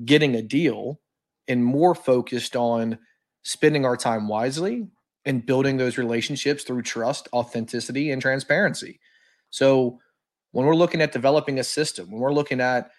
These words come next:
sizing in, you know, maybe there's a change order on a project because there was truly a change to scope. We're not trying to go back and, and dump in a bunch of profit and dump a marg-, in a bunch of margin thinking, "Well, hey,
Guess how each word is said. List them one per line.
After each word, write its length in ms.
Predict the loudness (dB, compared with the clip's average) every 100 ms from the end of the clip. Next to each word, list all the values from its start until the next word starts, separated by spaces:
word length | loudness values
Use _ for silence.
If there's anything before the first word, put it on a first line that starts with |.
| _ -8
sizing 520 | 0 2 2 2 2
in, 300 | 4 2 2
you 60 |
know, 60 | 0
maybe 140 | 0
there's 140 | 0 0
a 60 |
change 400 | -2 -2 0 0
order 160 | 0 0
on 80 | -2
a 60 |
project 600 | -2 -2 -2 -2 -4 -4
because 220 | -6 -6 -4
there 80 |
was 120 | -4 -6
truly 320 | -4 0 0
a 60 |
change 360 | -2 -4 -4 -4
to 60 | -6
scope. 440 | -4 -2 -2 -6 _ _ _ _ _ _ _ 0
We're 120 | 4
not 180 | 4 4
trying 220 | 2 2
to 60 |
go 180 | 2 0
back 360 | 2 2 2 -2
and, 180 | -10 -8
and 260 | -8 -8 -8 -2
dump 260 | 0 0
in 100 | -2
a 80 | -2
bunch 260 | -2 -2 -4
of 80 |
profit 480 | -2 2 2 2 -8
and 120 | -8
dump 220 | -4 -4 -4
a 40 |
marg-, 440 | -2 0 2 0
in 120 | -4 -2
a 40 |
bunch 240 | 0 -2
of 60 | 0
margin 420 | 2 4 2 -2
thinking, 300 | -4 -6 -4
"Well, 140 | 2 4
hey, 240 | 4 0